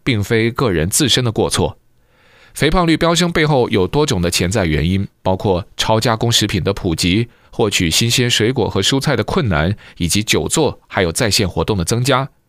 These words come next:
许多社会健康决定因素，比如食物的不安全、交通可达性、收入、就业和教育水平也都起着作用。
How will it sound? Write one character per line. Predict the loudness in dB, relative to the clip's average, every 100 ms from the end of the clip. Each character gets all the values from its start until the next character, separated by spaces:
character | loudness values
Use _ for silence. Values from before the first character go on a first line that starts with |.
| _ _ -20 -4
许 | 0
多 | 2 2
社 | 2
会 | 2
健 | 0 0
康 | 0 0
决 | 0 0
定 | 2
因 | 2 0
素， | 0 0 -2
比 | 0
如 | 2 2 2
食 | 2 2
物 | 0
的 | 0 0
不 | 0
安 | 0
全、 | 0 0 -2 -2
交 | -2 0
通 | 0
可 | -2 -2
达 | 0 2
性、 | 2 2 0
收 | 0 0 0
入、 | 0 -4 -10 -4
就 | 0 2
业 | 2
和 | 0
教 | 0 0
育 | 2
水 | 0 0
平 | 0 -2 0
也 | -2
都 | 0 0
起 | 0
着 | -2 -2
作 | 0 0
用。 | -2